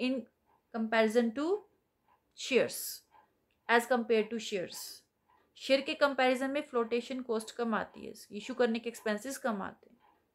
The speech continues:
Next advantage of A D R is better share price। जब कोई कंपनी क्या करती है, शेयर इशू करती है डोमेस्टिक प्राइस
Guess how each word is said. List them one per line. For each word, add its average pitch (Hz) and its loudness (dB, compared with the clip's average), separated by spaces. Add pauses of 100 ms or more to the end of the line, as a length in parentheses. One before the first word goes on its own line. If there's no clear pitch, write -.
(1800)
Next 247 -6
advantage 277 2
of 285 0
A 214 2
D 196 -2
R 208 0
is 247 -6 (180)
better 214 6
share 233 0 (140)
price। - -12 (1600)
जब 285 4 (420)
कोई 277 -6
कंपनी 240 0
क्या 233 0
करती 185 -10
है, 180 -10 (460)
शेयर 269 2
इशू 240 0
करती 208 -2
है 226 -2
डोमेस्टिक 202 0
प्राइस 170 -8